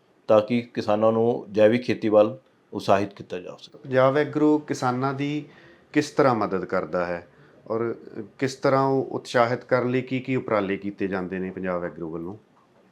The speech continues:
Speaker 1: ਅ, ਅਸੀਂ ਪੰਜਾਬ ਐਗਰੋ ਵੱਲੋਂ ਅਵੇਅਰਨੈੱਸ ਕੈਂਪ, ਜਾਗਰੂਕਤਾ ਕੈਂਪ
Speaker 2: ਜੀ।
Speaker 1: ਲਗਾਏ ਜਾਂਦੇ ਹਨ।
Speaker 2: ਜੀ।
Speaker 1: ਇਹ ਸਾਲ 'ਚ ਦੋ ਵਾਰੀ ਲੱਗਦੇ ਹਨ, ਇੱਕ ਤਾਂ ਖਰੀਫ ਸੀਜ਼ਨ ਤੋਂ ਪਹਿਲਾਂ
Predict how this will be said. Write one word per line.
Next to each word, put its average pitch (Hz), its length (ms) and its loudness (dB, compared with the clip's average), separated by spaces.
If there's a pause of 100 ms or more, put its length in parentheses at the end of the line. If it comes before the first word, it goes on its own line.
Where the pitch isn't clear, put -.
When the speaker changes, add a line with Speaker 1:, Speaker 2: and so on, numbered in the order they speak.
(140)
Speaker 1:
ਅ, 113 340 6
ਅਸੀਂ 123 280 0
ਪੰਜਾਬ 113 400 4
ਐਗਰੋ 113 280 4
ਵੱਲੋਂ 110 440 0 (1160)
ਅਵੇਅਰਨੈੱਸ 117 480 6
ਕੈਂਪ, 92 240 -2 (200)
ਜਾਗਰੂਕਤਾ 117 580 6
ਕੈਂਪ 113 300 2 (380)
Speaker 2:
ਜੀ। 82 200 -16 (200)
Speaker 1:
ਲਗਾਏ 107 240 8
ਜਾਂਦੇ 107 260 2
ਹਨ। 120 200 -4 (260)
Speaker 2:
ਜੀ। 82 200 -18 (200)
Speaker 1:
ਇਹ 139 280 6
ਸਾਲ 117 320 6
'ਚ 117 120 -6
ਦੋ 110 280 2
ਵਾਰੀ 123 160 8
ਲੱਗਦੇ 110 340 4
ਹਨ, 120 200 0
ਇੱਕ 113 280 -6
ਤਾਂ 123 400 6
ਖਰੀਫ 113 380 -2
ਸੀਜ਼ਨ 120 340 0
ਤੋਂ 123 140 2
ਪਹਿਲਾਂ 120 320 4